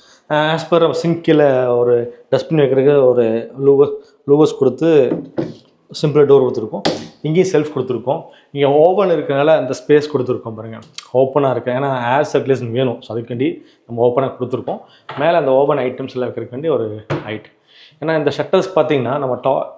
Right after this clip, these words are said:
ஹைட்ராலிக் கொடுக்கும்போது நம்ம டாலா இருந்தோம்னா நம்ம ஹைட்ராலிக் கொடுக்கலாம். இல்ல ஷார்ட்டா இருந்தோம்னா நம்ம க்ளோஸ் பண்றதுக்கு ரொம்ப சிரமப்படுவோம். அதனால பெஸ்ட்டு ஷா-, நம்ம, நம்ம யூசேஜ் தகுந்த மாதிரி நம்ம டோர்ஸ்ல மாத்திக்கலாம். ஒரு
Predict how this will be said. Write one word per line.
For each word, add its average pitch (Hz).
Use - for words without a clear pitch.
ஹைட்ராலிக் 160
கொடுக்கும்போது 156
நம்ம 131
டாலா 151
இருந்தோம்னா 160
நம்ம 127
ஹைட்ராலிக் 139
கொடுக்கலாம். 131
இல்ல 139
ஷார்ட்டா 165
இருந்தோம்னா 156
நம்ம 123
க்ளோஸ் 139
பண்றதுக்கு 147
ரொம்ப 135
சிரமப்படுவோம். 123
அதனால 143
பெஸ்ட்டு 220
ஷா-, 131
நம்ம, 123
நம்ம 127
யூசேஜ் 185
தகுந்த 160
மாதிரி 165
நம்ம 143
டோர்ஸ்ல 151
மாத்திக்கலாம். 113
ஒரு 120